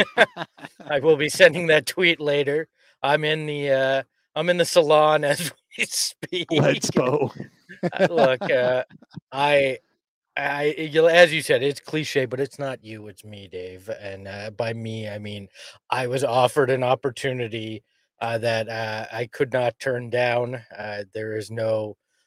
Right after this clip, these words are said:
Speaker 1: hate except the fake hate that we came into the show with, and we will leave, uh, with our, uh, our Twitter beef, and we will <laughs> always have. But, uh, yeah, an
Speaker 2: Now it's gonna be on
Speaker 1: opportunity
Speaker 2: different Twitter accounts.
Speaker 1: Uh, <laughs>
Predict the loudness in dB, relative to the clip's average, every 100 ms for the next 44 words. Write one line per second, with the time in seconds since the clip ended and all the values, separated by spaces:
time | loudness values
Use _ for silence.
0 | _ 0 2 2 0 -8 4 4 4 -4
1 | -12 0 2 2 -2 -4 -4 -8 -10 -6
2 | -2 -2 -2 -6 -4 -4 -2 0 2 2
3 | 0 -2 -8 -8 -12 -12 -12 -12 -12 -8
4 | -8 -6 -6 -6 -2 -2 0 -4 -6 -10
5 | _ _ 0 0 0 0 2 2 -2 -12
6 | -12 -16 -20 -12 -10 -8 -6 -6 0 0
7 | 0 -4 -6 -6 -4 -6 -12 _ _ _
8 | _ _ 4 4 4 -2 0 -2 -4 -4
9 | 4 4 4 -2 2 2 4 2 2 2
10 | 4 4 4 4 2 2 0 4 4 4
11 | 4 2 4 2 2 -4 -20 _ _ -12
12 | -6 -4 -4 -6 -2